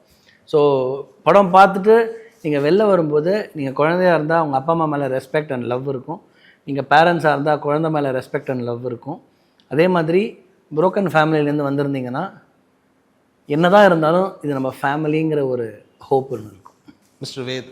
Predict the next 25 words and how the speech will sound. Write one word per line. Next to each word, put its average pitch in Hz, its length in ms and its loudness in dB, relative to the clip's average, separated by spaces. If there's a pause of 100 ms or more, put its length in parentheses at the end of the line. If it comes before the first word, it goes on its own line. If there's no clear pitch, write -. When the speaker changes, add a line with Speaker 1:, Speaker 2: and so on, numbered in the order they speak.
Speaker 2:
நீங்க 156 180 -8
தான் 165 160 -4
மியூசிக் 147 280 -6
டைரக்டர் 101 260 -12
இல்லையா? 110 200 -14
இப்ப 123 180 -12
இந்த 175 160 -2
மாதிரி 214 240 2
ஒரு 156 120 -2
படம், 143 260 -4
இதுல 139 260 -4
ட்ரெய்லர்லாம் 160 360 -2
பார்க்கும்போது 131 500 -6
நமக்கு 151 320 -6
ஜென்ரலா 190 300 2
ஒரு 147 100 -6
ஃபீல் 165 160 -2
ஒண்ணு 120 140 -12
வரும். - 160 -18 (360)
ராஜா 202 280 -2
சாரோட 165 380 -4
டச் 139 220 -14
இருந்தா 143 160 -8
நல்லா 120 240 -10
இருக்கும், - 280 -18